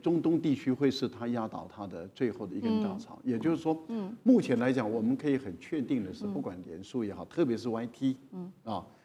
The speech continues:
Speaker 1: 这些视频，他们都用违反他们的这个播出政策的理由，例如说有恐怖主义，呃，画面血腥，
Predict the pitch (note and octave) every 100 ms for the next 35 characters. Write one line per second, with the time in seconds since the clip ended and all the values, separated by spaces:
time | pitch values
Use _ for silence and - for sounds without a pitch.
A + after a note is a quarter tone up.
0 | _ _ E3 D3+ D3 C#3+ C#3+ - D#3 G2
1 | F2 F2+ - - _ _ _ _ _ _
2 | _ _ - F#3+ D#3 - F3 F3 F#3 C#3+
3 | - - - _ _ _ _ _ _ _
4 | _ _ _ C3 D#3 F#3 A#2+ E2+ - B2+
5 | A#2 A2+ A2+ G#2+ G2+ G2 G2 - B2 G#2
6 | G2 G2 F#2+ - _ C#3 C3 C#3 B2+ C3
7 | C#3 G#2 - A#2 F2+ - - G2 G2+ G2+
8 | F#2+ F#2 E2 G2+ - - _ _ _ _
9 | _ _ _ - C#3+ B2+ C3+ B2+ C3 -
10 | - - _ _ - A2 G#2 G#2+ B2 A#2
11 | G#2 C3 A#2 - - - _ _ _ _
12 | _ - G#2 F#2+ F#2 F2+ - D#3+ C3+ A#2+
13 | - F#2+ - C#3+ C#3 C#3+